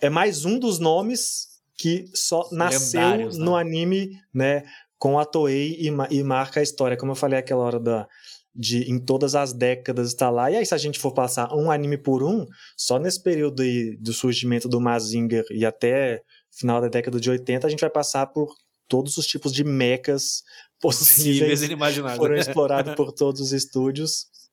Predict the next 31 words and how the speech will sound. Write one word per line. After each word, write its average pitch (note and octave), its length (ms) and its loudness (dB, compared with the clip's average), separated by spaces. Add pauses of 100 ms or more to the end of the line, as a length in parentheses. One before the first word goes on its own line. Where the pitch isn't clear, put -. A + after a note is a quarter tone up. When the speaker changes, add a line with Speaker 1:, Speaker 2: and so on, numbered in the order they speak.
(280)
Speaker 1:
e B2+ 40 2
vão B2+ 160 2
ser B2+ 180 -2
explorados A#2+ 520 0 (540)
pela C3 200 2
Toei C3 240 0
também, C3 360 0
né? A#2 120 0
Mas, A#2+ 280 0
assim, A#2+ 180 -4
até, C4+ 320 0
na G#3+ 140 0
verdade, D#3 340 0
pra C#3 120 -2
falar C3 380 0 (280)
de B2+ 180 0
mecha C3+ 340 2
também C#3 400 0
e, C#3+ 200 0 (600)
e B2 60 -16
costurar C#3+ 600 0
com D3+ 60 -2
o - 20 2
assunto C#3 360 -2
do B2+ 140 0
Ocidente C#3 560 0
que - 80 -2
a - 20 4
gente C#3 200 -2
tava C3+ 160 2
falando, C#3+ 560 0